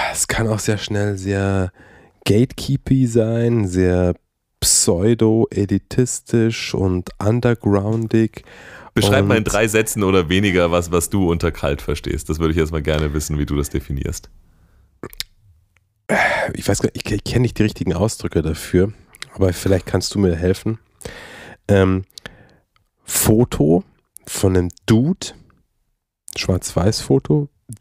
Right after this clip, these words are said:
Speaker 1: der irgendwas macht in Corpse Paint.
Speaker 2: Mhm.
Speaker 1: Und dann
Speaker 2: <laughs>
Speaker 1: so ganz krass Kontrast oder diese Krisseligkeit reingemacht, dass es so ganz körnig wird.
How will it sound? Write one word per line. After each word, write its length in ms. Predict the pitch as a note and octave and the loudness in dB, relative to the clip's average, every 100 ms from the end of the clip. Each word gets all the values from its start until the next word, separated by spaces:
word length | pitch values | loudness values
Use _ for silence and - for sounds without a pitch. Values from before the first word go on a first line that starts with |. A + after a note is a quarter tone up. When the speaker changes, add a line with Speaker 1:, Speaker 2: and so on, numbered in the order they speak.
| - | -2
Speaker 1:
der 140 | A#2 | 4
irgendwas 560 | D3+ F3+ A#2 F2+ E2 - | 4 4 2 -2 -6 0
macht 380 | E2 - - - | 0 0 -4 -4
in 200 | G2 F#2+ | -2 0
Corpse 320 | A2 - - | -2 -2 -4
Paint. 360 | - F2 - - _ _ - - | 0 2 0 -6 _ _ -20 -10
Speaker 2:
Mhm. 160 | - F#2 E2 - - D#3 - G#2+ | -2 -2 -2 -12 -2 -2 0 -2
Speaker 1:
Und 160 | G2 | 2
dann 280 | G#2 B2+ C#3 - | 2 2 0 0
Speaker 2:
<laughs> 160 | F3+ - | -2 0
Speaker 1:
so 140 | - - | -2 2
ganz 400 | G#2+ C#3 - - | 2 2 0 -4
krass 360 | C#3+ C3+ - - | 0 2 0 0
Kontrast 540 | G#2+ G2+ - C#3 - | 0 0 0 0 2
oder 140 | A2 | 4
diese 200 | G#2 G2+ | 4 2
Krisseligkeit 840 | - - D3 B2 F2+ - - E2 F2+ | 0 0 2 2 -2 -4 -4 -2 0
reingemacht, 760 | D#2+ D#2 E2 E2 F#2 B2+ - - - - - _ - - - _ _ _ | 0 0 0 0 0 -2 -6 -18 -20 -20 -20 _ -20 -20 -20 _ _ _
dass 160 | - G2 | -6 -2
es 100 | G2 | 2
so 80 | - | 2
ganz 260 | A#2+ B2 - | 2 0 0
körnig 460 | C3 B2+ F#2+ D#2+ | 2 2 2 0
wird. 360 | E2+ F#2 - | 2 2 2